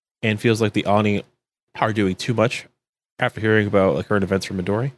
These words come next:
Zeiki shows up and informs the group what happened and casually says, um,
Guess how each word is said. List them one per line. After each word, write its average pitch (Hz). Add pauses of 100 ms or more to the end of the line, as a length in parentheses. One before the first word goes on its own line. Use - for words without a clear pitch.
(1080)
Zeiki 165
shows 110
up 107
and 107
informs 110 (880)
the 131
group 104
what -
happened 110 (120)
and 113
casually 120
says, 98 (680)
um, 101